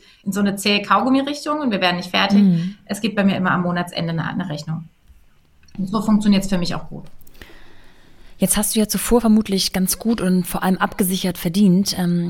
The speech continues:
Speaker 2: hat das was mit dir gemacht, dass du dich da jetzt zunächst finanziell vielleicht etwas zurücknehmen musstest? Oder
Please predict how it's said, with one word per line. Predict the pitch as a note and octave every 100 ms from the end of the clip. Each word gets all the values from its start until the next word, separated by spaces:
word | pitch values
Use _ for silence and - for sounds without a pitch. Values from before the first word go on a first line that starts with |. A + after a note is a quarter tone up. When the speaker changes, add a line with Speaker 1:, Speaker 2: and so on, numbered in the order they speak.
| F3
Speaker 2:
hat | -
das | G#3+ G3+
was | -
mit | F#3
dir | F#3+
gemacht, | E3+ G#3 - -
dass | F#3+
du | F#3+
dich | F#3
da | F#3+
jetzt | F#3 F#3 F3+ - -
zunächst | F#3+ F#3+ G3 -
finanziell | F3+ F3 G3 F3+
vielleicht | F3 F3
etwas | F3 E3+
zurücknehmen | - F#3 A3 A#3 A#3
musstest? | A#3+ - D4 -
Oder | G3+ G#3 G3+